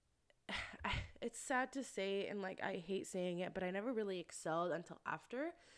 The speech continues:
And I was always into fitness, but I was always the thicker girl. And so the reason why I'm gonna talk about this is because there's a lot of girls out there that probably have, A, gone through the same thing as me or struggle with this and, like, I guess identity, because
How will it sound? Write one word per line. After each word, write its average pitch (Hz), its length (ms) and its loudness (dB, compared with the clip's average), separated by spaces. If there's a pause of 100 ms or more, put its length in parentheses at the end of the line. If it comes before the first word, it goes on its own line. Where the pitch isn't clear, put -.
(340)
And 202 80 -2
I 202 60 2
was 196 100 0
always 196 320 2
into 196 200 -4
fitness, 180 380 -8
but - 220 -2
I 196 140 2
was 233 140 2
always 175 600 0 (160)
the 185 120 -2
thicker 160 560 0 (100)
girl. - 500 -4
And 208 160 -2
so 185 320 2
the 190 100 0
reason 208 300 0
why 196 100 0
I'm 190 120 -2
gonna 180 140 -4
talk 220 340 -2
about 165 260 0
this 165 220 -2
is 180 120 -8
because 190 240 -10
there's 185 140 -4
a 175 60 -2
lot 175 240 0
of 170 80 -6
girls 180 320 0
out 160 220 -4
there 156 260 0 (400)
that - 160 -4
probably 180 360 -2
have, 170 220 -8
A, 175 240 -4
gone 170 260 -4
through 175 120 -8
the 165 100 -8
same 165 280 -10
thing 262 200 -2
as 254 120 -2
me 254 300 0
or 170 280 -2
struggle 175 420 -2
with 170 200 -2
this 165 300 -6
and, 165 200 -8 (240)
like, 165 240 -4
I 170 60 -4
guess 180 320 -6
identity, 165 600 -4
because 165 380 -4